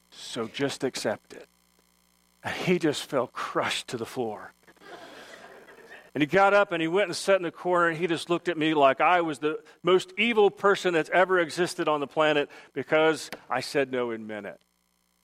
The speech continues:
The next time he came to our house and I said no, it was done. But that first battle was fun. So I say all that to say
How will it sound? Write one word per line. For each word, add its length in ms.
The 120
next 220
time 180
he 80
came 460
to 80
our 100
house 380
and 100
I 80
said 240
no, 300
it 80
was 120
done. 360
But 300
that 120
first 220
battle 320
was 140
fun. 260
So 400
I 100
say 220
all 140
that 160
to 80
say 500